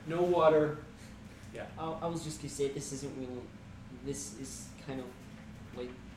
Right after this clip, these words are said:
Speaker 2: it's just a question that has an answer. I mean, he was the first god already.
Speaker 1: No, no question about that, but we only know that because he revealed himself. So here we're,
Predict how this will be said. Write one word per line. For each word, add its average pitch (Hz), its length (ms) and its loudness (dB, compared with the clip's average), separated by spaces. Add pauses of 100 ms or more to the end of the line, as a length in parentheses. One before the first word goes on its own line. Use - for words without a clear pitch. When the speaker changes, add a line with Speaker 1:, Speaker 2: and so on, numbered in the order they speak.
Speaker 2:
it's - 180 -10
just - 160 -10
a - 40 -14
question 131 400 -6
that 123 100 -4
has 120 140 -2
an 110 100 -10 (120)
answer. 110 220 -10
I 127 140 -8
mean, 117 80 -10 (120)
he 123 80 -6
was 123 120 -8
the 120 60 -10
first 123 340 -8
god 123 80 -8 (100)
already. 107 300 -8 (1300)
Speaker 1:
No, 175 240 4
no 196 180 6
question 156 400 4
about 131 260 2
that, 120 280 0
but 139 160 2
we 151 100 6
only 143 180 6
know 147 180 8
that 135 120 6
because 131 320 2
he 131 60 0
revealed 123 320 2
himself. 101 340 -6 (960)
So 135 260 4
here 180 240 4
we're, 147 160 8